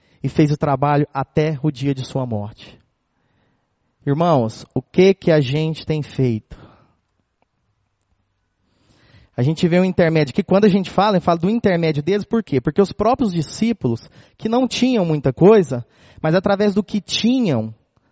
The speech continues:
tá? Começaram a enviar socorro a outros. Então, como o Ariovaldo falou anteriormente, se você tem pouco, você vai dar pouco.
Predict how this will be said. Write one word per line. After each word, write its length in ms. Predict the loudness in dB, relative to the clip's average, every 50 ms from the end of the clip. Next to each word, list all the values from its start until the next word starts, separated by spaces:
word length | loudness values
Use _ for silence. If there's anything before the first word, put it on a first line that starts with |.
| _ _ _ _ _ _
tá? 260 | -2 0 0 -2 -6 -12 -20 -20 -4 _
Começaram 460 | -2 0 0 -2 -2 -2 -4 -2 -2
a 40 | -4
enviar 300 | -4 -2 -2 -2 -2 -4
socorro 640 | -2 2 2 2 2 0 2 6 6 6 8 6 4
a 100 | 4 4
outros. 580 | 4 4 4 2 -2 -8 -18 -20 -20 -20 -20 -20 _ _ _ _ _ _ _ _ _ _ _ _ _ _ _ _ _ _ _ _ _ _ _ _ _ _ _ _ _ _ _ _ _ _ _ _ _ _ _ _ _ _ _ _ _ _ _ _ _ _ _ _ _ _ _ _ _ _ _ _ _ _ _ _ _ _ _ _ _ _ _
Então, 320 | -12 -2 2 2 2 2
como 220 | 2 2 2 4
o 20 | 4
Ariovaldo 400 | 6 6 6 6 4 2 2 2
falou 220 | 2 2 2 2
anteriormente, 760 | 0 0 -2 0 0 0 0 0 -2 -4 -4 -4 -4 -6 -6
se 120 | -6 -4 -2
você 300 | -2 -2 -2 -2 -6 -6
tem 240 | -6 -8 -8 -8 -6
pouco, 500 | -2 2 4 4 4 2 0 _ -12 -8
você 240 | -8 -8 -6 -6 -6
vai 160 | -6 -6 -6
dar 140 | -6 -8 -10
pouco. 500 | -6 -4 -4 -2 -2 -4 -8 -12 -20